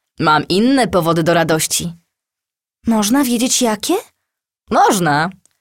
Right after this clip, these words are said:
Wiedziałaś, dlaczego byłem smutny. Możesz dowiedzieć się, dlaczego jestem wesoły. Zresztą za godzinę wyjeżdżasz, więc wszystko pojedzie z tobą. Irenko, jestem szczęśliwy."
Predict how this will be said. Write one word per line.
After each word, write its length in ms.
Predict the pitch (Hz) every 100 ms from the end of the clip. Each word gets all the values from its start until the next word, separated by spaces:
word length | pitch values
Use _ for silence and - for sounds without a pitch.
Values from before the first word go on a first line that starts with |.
| _ _ _
Wiedziałaś, 540 | 151 180 175 294 185 165
dlaczego 360 | 196 180 196
byłem 220 | 180 190 185
smutny. 520 | - 180 175 165 175 - _ _ _ -
Możesz 360 | 302 277 240
dowiedzieć 460 | 208 196 196 190 190
się, 120 | 247
dlaczego 320 | 208 202 180
jestem 320 | 160 165 196
wesoły. 420 | 202 269 381 190 135 - -
Zresztą 420 | - 370 359 349
za 100 | 262
godzinę 320 | 233 214 240 214
wyjeżdżasz, 500 | 165 190 202 180 170
więc 220 | 170 -
wszystko 420 | - 269 - 214
pojedzie 360 | 190 180 165 160
z 80 |
tobą. 360 | - 165 156 147 147 _ _ _
Irenko, 680 | 175 202 226 220 214 190 185 - _
jestem 520 | 190 240 262 - 190 180
szczęśliwy." 760 | - 190 175 185 185 131 -